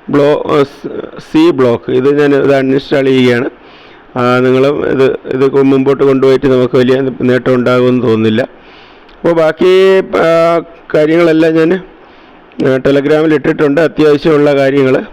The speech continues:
അതുപോലെ തന്നെ മാസീവ് മൈനിങ്ങിൽ ഒരു അപ്ഡേറ്റ് ഇങ്ങനെ കാണുന്നുണ്ട്. നമ്മുടെ, ആ, ഇത് വെരിഫൈ ചെയ്യാൻ വേണ്ടിയിട്ട് അതിൻ്റെ ലിങ്ക് ഞാൻ കൊടുക്കുന്നുണ്ട്.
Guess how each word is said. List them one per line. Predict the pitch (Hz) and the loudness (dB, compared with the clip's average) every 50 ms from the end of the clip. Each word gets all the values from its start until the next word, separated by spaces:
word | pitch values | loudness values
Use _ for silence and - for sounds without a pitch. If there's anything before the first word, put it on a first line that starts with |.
| - - - - - - - - - | -18 -20 -20 -20 -20 -20 -16 -8 -4
അതുപോലെ | 143 135 143 147 147 151 | -2 0 0 2 2 0
തന്നെ | 151 160 | 0 0
മാസീവ് | 151 147 147 147 143 - - 180 170 165 | 0 0 0 -2 -2 -2 0 0 0 2
മൈനിങ്ങിൽ | 160 156 151 151 156 156 156 160 160 | 2 2 2 2 2 2 2 4 4
ഒരു | 156 156 156 151 | 2 2 2 2
അപ്ഡേറ്റ് | 147 139 139 139 147 147 147 - | 0 0 0 0 0 0 0 0
ഇങ്ങനെ | 151 151 147 147 | 0 0 2 0
കാണുന്നുണ്ട്. | 139 139 139 139 143 143 143 139 135 139 | 0 0 0 0 0 0 0 2 2 0
നമ്മുടെ, | 160 175 156 139 139 139 139 143 143 143 - - - - - - - - - 139 | 0 2 2 2 2 2 2 0 0 -2 -8 -16 -20 -20 -20 -20 -16 -10 -6 -4
ആ, | 131 131 127 131 | -2 -2 0 0
ഇത് | 131 127 123 131 | 0 0 2 2
വെരിഫൈ | 131 131 131 139 139 170 160 156 | 2 2 2 2 0 0 0 0
ചെയ്യാൻ | 143 151 147 143 139 | 2 2 0 2 2
വേണ്ടിയിട്ട് | 135 131 127 123 127 120 - | 2 2 2 2 0 0 0
അതിൻ്റെ | 143 139 135 135 139 135 | 0 0 0 0 0 0
ലിങ്ക് | 131 135 135 139 | 0 0 0 2
ഞാൻ | 143 143 143 139 139 | 2 2 2 2 0
കൊടുക്കുന്നുണ്ട്. | 135 131 135 131 143 135 131 120 120 120 | 0 0 0 0 0 2 2 2 2 0